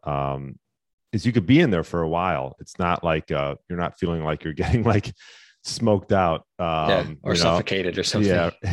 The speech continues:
Speaker 1: exactly. Yeah. Uh, I think you're meant to be in it for a little bit longer. You can, you can, you can handle the heats, just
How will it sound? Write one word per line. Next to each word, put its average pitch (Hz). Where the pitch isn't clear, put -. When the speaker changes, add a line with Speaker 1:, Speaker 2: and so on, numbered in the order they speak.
Speaker 1:
exactly. 90
Yeah. 82
Uh, 78
I -
think 117
you're 92
meant 101
to 95
be 82
in 73
it -
for -
a 78
little 76
bit 78
longer. 76
You 73
can, 76
you 78
can, 76
you 76
can 78
handle 76
the 71
heats, 82
just -